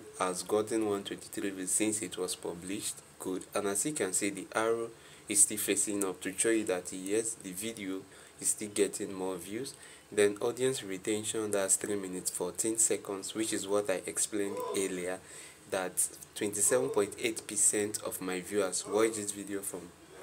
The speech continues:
three minutes long above. Then after that, now going to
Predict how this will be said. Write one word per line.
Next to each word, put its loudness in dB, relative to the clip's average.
three 4
minutes 4
long -2
above. -4
Then 2
after 4
that, 2
now -2
going 2
to -6